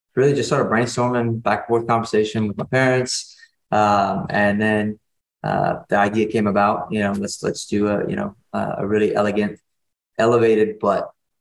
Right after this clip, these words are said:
fun dining experience on the water. One that somebody, they could come off their boat and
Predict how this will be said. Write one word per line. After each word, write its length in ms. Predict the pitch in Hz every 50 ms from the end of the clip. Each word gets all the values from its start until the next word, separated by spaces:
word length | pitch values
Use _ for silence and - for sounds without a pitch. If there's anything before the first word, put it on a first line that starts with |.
| _ _
fun 720 | - - - - - 113 107 104 104 101 101 101 98 - - _ _ _ _ -
dining 280 | 107 107 107 107 101
experience 960 | 95 90 - - - 107 101 98 98 95 85 73 71 - - - - - - -
on 100 | 107 107
the 60 | 104
water. 420 | 104 - 151 156 - - - - - _ _ _ _ -
One 320 | 104 104 104 104 104 104
that 360 | 104 104 101 101 101 - - _
somebody, 520 | - - - 113 110 110 107 104 104 101 - _ _ _ _ _ -
they 100 | 110 104
could 200 | - - - -
come 220 | - 117 110 104
off 160 | 104 101 92
their 140 | - 101 98
boat 500 | 98 120 135 139 139 135 135 - - - _ _ _ _ _ _ _ _ _ _ -
and 340 | 101 104 104 101 98 95